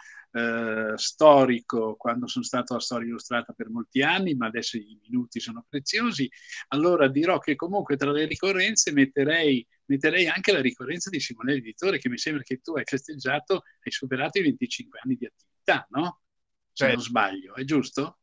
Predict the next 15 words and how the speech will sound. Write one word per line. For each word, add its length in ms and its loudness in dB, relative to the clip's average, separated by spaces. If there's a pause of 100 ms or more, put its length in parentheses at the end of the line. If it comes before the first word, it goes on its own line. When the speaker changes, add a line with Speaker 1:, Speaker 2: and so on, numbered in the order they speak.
(120)
Speaker 2:
Sì, 280 -10 (380)
sì. 500 -12 (160)
Speaker 1:
<laughs> 200 2
E 80 -4
quindi 340 4
non 200 4
è, 100 2 (600)
non 220 2
è 100 2
poco, 400 2
non 200 2
è 100 -4
poco. 400 -4
Quindi 260 0
allora 260 2